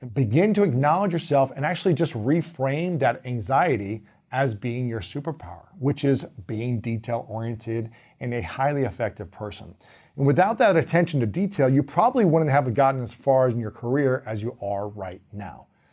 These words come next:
Now, this isn't to say you should totally ignore your anxiety or fear.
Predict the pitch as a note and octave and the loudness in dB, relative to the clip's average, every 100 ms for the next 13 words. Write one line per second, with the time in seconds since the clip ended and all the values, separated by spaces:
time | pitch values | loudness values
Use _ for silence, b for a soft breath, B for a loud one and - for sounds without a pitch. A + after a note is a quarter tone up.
0 | b b b b C#3 B2+ C3 D#3+ D#3+ F3+ | b b b b 0 2 4 4 2 0
1 | F3 - C3 B2+ A#2+ A2+ - - C3 C3+ | -4 2 4 4 2 -4 -10 0 2 4
2 | C#3 C3+ A#2+ G#2+ A2 C3 D3 D3 D3 C#3 | 4 4 0 -4 -2 2 2 2 2 0
3 | C3+ A2 B2+ B2+ B2+ C3 B2+ A2+ G#2+ - | 0 2 2 2 0 -4 -6 -8 -8 -10
4 | - G#2+ F2 | -6 -6 -6